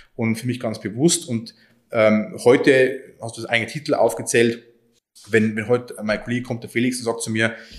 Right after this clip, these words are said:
äh, "Was drückt man auf deine Visitenkarten für einen Titel drauf?" Weiß ich nicht. Also, äh, wir haben jetzt Markendenker draufgeschrieben, dass irgendwie themenaffin ist. Äh,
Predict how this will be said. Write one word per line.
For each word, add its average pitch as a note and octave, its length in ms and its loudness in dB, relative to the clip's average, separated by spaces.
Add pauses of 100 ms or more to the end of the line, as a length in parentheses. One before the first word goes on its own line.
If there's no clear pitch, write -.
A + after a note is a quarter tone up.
(160)
äh, G#2 380 4 (340)
"Was A#2 160 -10
drückt C#3 220 -6
man B2 80 2
auf A#2 60 0
deine A#2 140 -4
Visitenkarten C3 480 -4
für B2 60 -8
einen A2+ 60 -8
Titel - 240 -4
drauf?" G2+ 420 0 (360)
Weiß B2+ 220 2
ich G#2 180 -2
nicht. - 280 -10
Also, A2 260 -2
äh, A2 100 -2
wir A#2+ 120 0
haben B2+ 80 2
jetzt B2+ 160 -6
Markendenker A2 540 4
draufgeschrieben, A#2+ 500 -2
dass B2 160 -6
irgendwie A2+ 160 -2
themenaffin A#2+ 580 -2
ist. C3+ 300 -2 (280)
Äh, A2 280 4